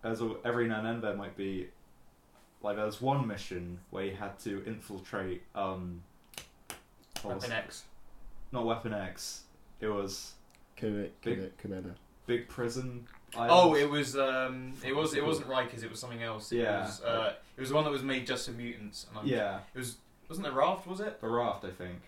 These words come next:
Speaker 2: Yeah, it was
Speaker 1: And
Speaker 2: the
Speaker 1: for some,
Speaker 2: Raft
Speaker 1: for s-
Speaker 2: or something like that. It was one, it was one of the ones, one of the Marvel ones.
Speaker 1: Yeah, and if for some reason Colossus is there, like, as a bodyguard.
Speaker 2: Yeah, and he was
Speaker 1: But he, but he's like, it's like,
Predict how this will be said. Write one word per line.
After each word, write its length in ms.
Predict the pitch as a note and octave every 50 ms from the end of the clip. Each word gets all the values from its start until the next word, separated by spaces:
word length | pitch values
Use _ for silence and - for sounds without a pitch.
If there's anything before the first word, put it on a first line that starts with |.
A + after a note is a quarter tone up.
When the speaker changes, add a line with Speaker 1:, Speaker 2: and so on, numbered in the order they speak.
| - - -
Speaker 2:
Yeah, 280 | - A#2+ A#2+ A#2 A2 A2
it 20 | A2
was 40 | A#2
Speaker 1:
And 80 | B2 A#2+
Speaker 2:
the 40 | B2
Speaker 1:
for 60 | C3+ C#3+
some, 200 | G3+ F#3+ E3 D3+
Speaker 2:
Raft 80 | C3+ -
Speaker 1:
for 60 | C#3+ C3
s- 60 | A#2+
Speaker 2:
or 480 | A#2+ A#2+ A#2 A#2 A2+ A2+ A2+ A2+ A2+ - - -
something 240 | - - B2 A#2 G#2+
like 120 | G2+ -
that. 180 | G2+ G2+ - -
It 40 | A#2
was 80 | A#2+
one, 160 | B2+ C3+ C3+ C3+
it 40 | C3+
was 100 | C3+ C3 C3+
one 60 | C3+
of 60 | B2+
the 60 | B2 B2
ones, 320 | B2 A#2+ A#2+ A#2 G#2+ -
one 100 | B2+ B2
of 60 | A#2 A2
the 120 | A2 G#2+ - - - - -
Marvel 280 | A2+ A2 G#2+ G#2 G#2+
ones. 340 | G#2 G#2 G#2 G#2 G#2 G#2 -
Speaker 1:
Yeah, 320 | A2 G#2+ G2 F#2+ F2+ F2 F2 - - - -
and 140 | - A#2 A2+ A2
if 60 | G#2+
for 60 | A#2+
some 180 | A2 - C3+ B2+
reason 260 | A2+ A2+ G#2 G#2 G2
Colossus 480 | - - A#2 G#2+ A2+ A2 - G2 - -
is 120 | F2 -
there, 220 | - F2 E2+ E2+ E2+
like, 180 | F2 F2+ -
as 100 | F#2+ F#2 G2
a 40 | -
bodyguard. 540 | - G2+ G2 G2 F#2 F#2 F#2+ F#2 F#2 F2+ B2+
Speaker 2:
Yeah, 360 | C3 C3+ B2+ B2 A#2 A#2 A2+ A#2
and 140 | A#2 B2
he 80 | A#2+ A#2+
was 280 | A2+ A2 A2 - - - - - -
Speaker 1:
But 140 | G2+ G2 G#2
he, 120 | A2+ A2+ - -
but 240 | B2+ A#2+ A#2+ -
he's 320 | E3 D3 D3 D3 D3+ C#3 C#3+
like, 180 | C3+ A#2+ - - - - - - - - - - -
it's 120 | - -
like, 240 | - A#2 G#2 - -